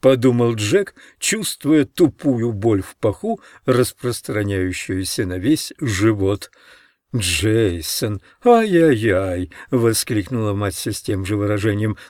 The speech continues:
«Ну, разве не молодец?» Джейсон, прекрасно понимая, кто правит телегой,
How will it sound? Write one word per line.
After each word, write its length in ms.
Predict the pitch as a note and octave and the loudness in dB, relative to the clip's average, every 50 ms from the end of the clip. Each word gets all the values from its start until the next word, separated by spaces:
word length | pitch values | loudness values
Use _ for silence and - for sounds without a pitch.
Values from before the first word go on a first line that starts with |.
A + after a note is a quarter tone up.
| _ - | _ 0
«Ну, 360 | A#2 D3 C3+ B2+ D3+ E3 - - - - | 2 4 4 4 4 2 -2 -8 -4 0
разве 540 | C3+ C3 B2+ A#2+ A2+ G#2+ F#2 - F#2+ F#2 F#2 | 2 4 4 4 4 2 0 -2 -4 -4 -4
не 160 | F2+ F2 F2 | -4 -6 -8
молодец?» 760 | E2+ E2 D#2+ D#2 D#2+ E2 D#2+ E2+ B2 D3+ - - - - - _ _ _ _ _ _ _ _ _ _ _ _ _ - | -8 -8 -8 -8 -8 -8 -6 -6 -6 -6 -6 -10 -16 -18 -18 _ _ _ _ _ _ _ _ _ _ _ _ _ -6
Джейсон, 600 | - B2 A2 G2+ A2+ C#3 C3 B2 A2+ - C#3 A#2+ A2 | -4 -4 -2 2 4 4 4 4 2 0 -2 -2 -2
прекрасно 600 | - B2 A2 - - A2 G#2+ G2+ - - A2 F#2 | -4 -6 -6 -4 -2 -2 -2 -2 -4 -6 -8 -6
понимая, 440 | - G2+ F#2 G2 G2 G2 F#2+ F#2 F#2 | -6 -6 -4 -4 -4 -4 -4 -4 -6
кто 280 | - - - C3 A2+ | -6 -4 -2 -2 -2
правит 400 | G#2 - A#2 A#2 A#2 B2+ D3+ D3 | -2 -2 -2 -2 0 0 -2 -4
телегой, 500 | - - F3 F3 F#3 F#3+ F#3 F#3 G3 G3 | -4 -4 -2 0 2 2 2 2 -2 -4